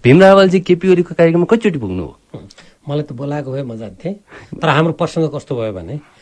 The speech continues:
Speaker 2: पहिले हामीले यसभन्दा अगाडि कस्तो गरेको थियौँ भन्नुहुन्छ भने पार्टीले औपचारिक रूपमा मञ्च सिर्जना गर्ने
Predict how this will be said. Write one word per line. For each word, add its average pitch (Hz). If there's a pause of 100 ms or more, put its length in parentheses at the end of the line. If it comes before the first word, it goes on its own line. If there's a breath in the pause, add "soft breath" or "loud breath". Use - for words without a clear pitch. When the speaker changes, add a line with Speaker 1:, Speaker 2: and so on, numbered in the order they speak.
(140 soft breath)
Speaker 2:
पहिले 196
हामीले 156
यसभन्दा 139
अगाडि 123
कस्तो 120
गरेको 107
थियौँ 113
भन्नुहुन्छ 92
भने 95 (400)
पार्टीले 151
औपचारिक 147
रूपमा 131 (640)
मञ्च 131
सिर्जना 117
गर्ने 101